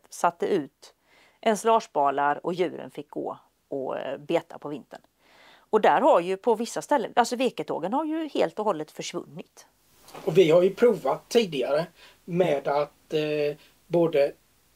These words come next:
Speaker 2: putsa bort upprepade gånger. Vi har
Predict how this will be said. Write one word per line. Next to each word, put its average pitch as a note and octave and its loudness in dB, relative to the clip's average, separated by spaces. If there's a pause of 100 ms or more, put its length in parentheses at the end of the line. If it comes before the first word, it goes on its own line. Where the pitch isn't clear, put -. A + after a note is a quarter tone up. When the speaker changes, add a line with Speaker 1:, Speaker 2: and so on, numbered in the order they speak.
(120)
Speaker 2:
putsa G3+ 0
bort G3+ 0 (160)
upprepade E3+ 0
gånger. E3+ 2
Vi D#3+ -4
har D#3+ -4